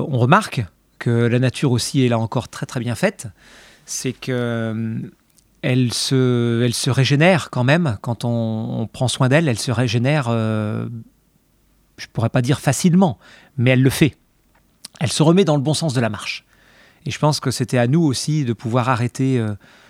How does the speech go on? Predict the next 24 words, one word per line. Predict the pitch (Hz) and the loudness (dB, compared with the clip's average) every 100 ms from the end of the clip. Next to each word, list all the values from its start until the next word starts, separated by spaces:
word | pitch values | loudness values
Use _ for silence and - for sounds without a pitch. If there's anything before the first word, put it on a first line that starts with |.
| _ | _
de | 127 117 | -6 -2
vouloir, | 110 117 117 123 131 113 | -2 -2 2 2 2 0
euh, | 110 110 110 | -2 -2 -2
lui | 113 113 | -2 -2
imposer, | 120 135 143 131 120 147 147 135 _ _ _ _ 127 | -2 0 0 0 2 2 0 -6 _ _ _ _ -4
euh, | 120 120 | 0 0
une | 127 | 0
voie | 113 113 135 135 | -2 2 2 2
qui | |
était | 127 117 | -2 -2
une | 117 | -2
voie, | 110 123 123 | 0 0 2
euh, | 117 113 110 | 0 -2 -2
bah, | 110 107 | -2 -2
pff, | 101 - - _ _ - | -6 -16 -20 _ _ -4
qui | 127 | -2
allait | 120 | 2
droit | 131 123 | 2 2
dans | 127 | 2
le | 127 | 0
mur | 131 160 - | 2 0 -2
concernant, | 113 - 113 123 135 120 | -6 -4 -2 0 0 -2
euh, | 107 101 - - - - | -4 -6 -14 -20 -20 -8
euh, | 123 110 113 | -6 -4 -6